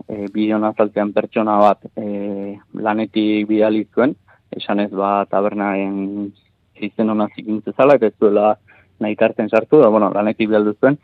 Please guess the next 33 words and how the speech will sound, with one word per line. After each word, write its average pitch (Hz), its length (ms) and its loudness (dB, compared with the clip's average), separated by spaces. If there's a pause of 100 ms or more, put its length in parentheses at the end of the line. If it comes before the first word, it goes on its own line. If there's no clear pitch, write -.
(300)
eta 120 120 2
horrek 107 160 4
guainikan 110 420 2
gehiago, 101 560 4
eh, 101 500 -6
areagotu 104 640 2
zuen, 98 640 -4
eh, 98 500 -12 (100)
tentsio 107 400 -2
hori, 104 120 -4
ez 101 100 -6
da? 123 160 6
Orduan, 110 300 2
ba, 104 120 6
larun 101 300 2
baten 107 280 0
bertan, 107 400 0 (440)
eh, 101 260 -8
azaldu 107 380 -2
duen 107 180 2
bezala, 107 420 2
behin 101 160 -4
baino 104 200 -4
goietan, 104 460 -2 (1000)
ba, 95 240 -2
zeuden, 104 320 0
ba, 101 220 6
gure 104 380 0
militante 107 520 -2
batzuk, 107 440 2
eh, 104 140 0
pixkat - 440 0 (520)
bertaratu 107 600 0